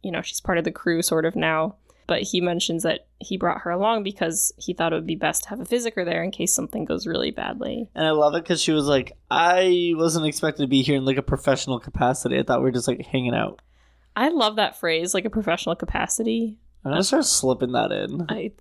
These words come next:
Speaker 1: really like it, 'cause I feel like that's better than, like, "Oh, Mola's a physiker and that's her identity." It's like, "Oh, Mola has these skills, but she's got, m-, you know, that's, there's more to her identity."
Speaker 2: Yeah,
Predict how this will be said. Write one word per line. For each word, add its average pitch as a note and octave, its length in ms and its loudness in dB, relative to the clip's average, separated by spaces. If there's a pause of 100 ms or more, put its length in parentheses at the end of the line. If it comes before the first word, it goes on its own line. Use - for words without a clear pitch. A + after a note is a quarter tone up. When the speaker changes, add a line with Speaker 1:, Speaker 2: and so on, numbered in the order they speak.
Speaker 1:
really B3 380 2
like - 320 -4
it, - 100 -8
'cause A3 120 0
I B3+ 100 4
feel D4+ 140 -2
like D#4+ 80 -2
that's G#4 180 0
better G3+ 320 0
than, F#3 140 0
like, E3+ 220 -4 (400)
"Oh, G#3 200 2
Mola's F#3 400 2
a F3 140 0
physiker E3+ 420 -2
and E3 100 0
that's D#3 200 0
her D#3+ 80 -2
identity." D#3+ 500 0
It's - 160 -2
like, F3 220 -2
"Oh, E3+ 160 2
Mola E3+ 320 0
has - 220 -4
these - 200 -4
skills, D#3+ 560 0
but - 140 -4
she's - 380 -2 (600)
got, E3 200 -2
m-, E3 180 -8 (420)
you G3 100 0
know, F3 140 0
that's, F3+ 200 -2 (140)
there's G#3 180 2
more G3 180 2
to F#3 120 -2
her F#3 80 0
identity." - 640 -4
Speaker 2:
Yeah, B2+ 380 2